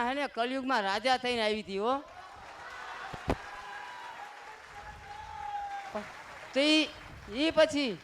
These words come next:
મને ઘરે આવીને આ બધી વાત કરી સાંજે. હું કામે જાઉં છું, હું કડિયા કામ મજૂરી કરું છું,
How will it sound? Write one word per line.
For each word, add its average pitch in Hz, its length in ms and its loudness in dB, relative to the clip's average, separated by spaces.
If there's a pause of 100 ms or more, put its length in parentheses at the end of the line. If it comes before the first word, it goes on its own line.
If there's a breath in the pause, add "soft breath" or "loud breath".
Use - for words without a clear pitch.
(600)
મને 254 200 4
ઘરે 262 260 8
આવીને 294 220 10
આ 277 100 8
બધી 269 240 8
વાત 277 180 12
કરી 262 240 12
સાંજે. 208 360 8 (480)
હું 226 160 0
કામે 240 320 6
જાઉં 202 200 8
છું, 185 100 2
હું 240 100 4
કડિયા 254 400 4
કામ 240 200 6
મજૂરી 262 340 4
કરું 214 220 4
છું, 165 180 -2